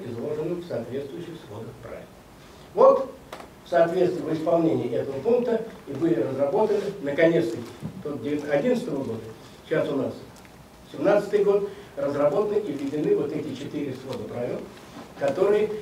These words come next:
и дают методы расчёта шума от различных источников, ну и методы проектирования звукоизоляции. Вот о них я вкратце, так сказать, действительно скажу, поскольку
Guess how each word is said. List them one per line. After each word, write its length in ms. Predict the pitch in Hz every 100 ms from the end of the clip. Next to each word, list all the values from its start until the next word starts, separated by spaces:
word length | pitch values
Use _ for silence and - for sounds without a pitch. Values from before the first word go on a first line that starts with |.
| - -
и 240 | 180 233 - - -
дают 460 | 202 180 180 - - -
методы 480 | 123 160 - - -
расчёта 560 | - - 180 175 233 - - - - - - - - - - - - -
шума 360 | - 202 226 -
от 160 | - 165
различных 560 | 151 147 - - - - - - 165
источников, 640 | 151 139 117 113 107 - -
ну 100 | -
и 160 | - 160
методы 320 | 143 175 175
проектирования 560 | 160 120 113 139 135 135 - 110
звукоизоляции. 800 | 117 131 - 131 131 104 - -
Вот 200 | 233 - -
о 60 |
них 200 | - -
я 140 | 156 160
вкратце, 400 | - 139 147 -
так 80 | 113 107
сказать, 180 | 113 104
действительно 320 | 107 - 113 104
скажу, 260 | 120 120 - - - - - - -
поскольку 540 | 120 - 143 135 135